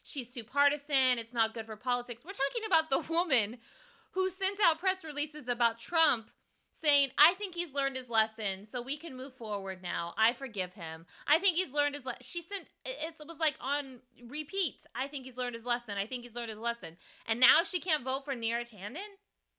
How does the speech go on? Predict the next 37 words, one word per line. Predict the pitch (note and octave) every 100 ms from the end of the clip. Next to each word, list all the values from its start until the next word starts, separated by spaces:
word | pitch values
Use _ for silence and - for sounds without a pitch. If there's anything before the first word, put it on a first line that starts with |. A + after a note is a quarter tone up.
| _ _ _ _ _ _ _ _ _
So | - F4 E4 C#4+ - _ _ _ - - _ _ _ -
and | C4+ C#4
then | C#4+
the | C4+
Bernie | A3 C4 B3+
Sanders | C4 A#3+ G#3+ G#3
factor | G3+ F#3+ G3 F3+
is | F3+ F3+
just, | F#3+ F#3
like, | G3 F3+ F3+
the | F#3
cherry | - F3+ F3 E3+
on | E3 E3
top | E3+ E3
of | D3+
all | D3 B2+
of | A2+
this. | - - - -
I | -
mean, | F#3+ F3 E3 E3
the | F#3
misogyny | G3 - A3+ A3+ A3 G#3+ G#3 G3+ F#3+ -
and | F#3 F3
the | F3 E3+ D#3+ E3+ - _ _ _ _ _ - -
pure, | - B3+ B3 B3 A#3+
blatant, | G#3+ G3+ G#3+ G#3+ G#3+ G#3 G3+ - _ _
"You're | - G#3 A#3+
a | A#3+
woman, | A3 G#3+ G#3+ A3
so | A3+ A3
we're | G3
gonna | F#3+ F#3+
treat | - G3+ F3
you | F#3+
different." | F3 F3 - D#3+ - F#3
The | G3
double | F3+ G#3 G3 G#3+ G3+